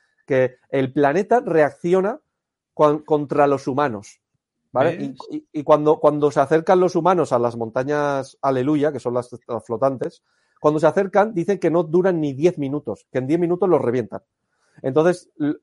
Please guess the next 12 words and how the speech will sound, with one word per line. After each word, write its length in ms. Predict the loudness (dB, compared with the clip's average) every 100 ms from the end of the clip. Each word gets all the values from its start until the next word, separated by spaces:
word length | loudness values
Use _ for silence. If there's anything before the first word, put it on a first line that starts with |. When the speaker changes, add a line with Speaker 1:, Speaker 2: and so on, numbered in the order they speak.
| -14 -10
Speaker 1:
la 220 | 0 2
táctica 440 | 2 -2 0 2 4
que 100 | 4
deciden 400 | 2 2 0 0
hacer 260 | 0 0 2
es, 260 | 2 -2 -6
"Vamos 340 | -4 -4 -2
a 40 | -4
utilizar 480 | -4 -4 0 0
cuerpos 380 | 2 -2 -2 -2
de 60 | 0
avatar", 400 | 2 4 2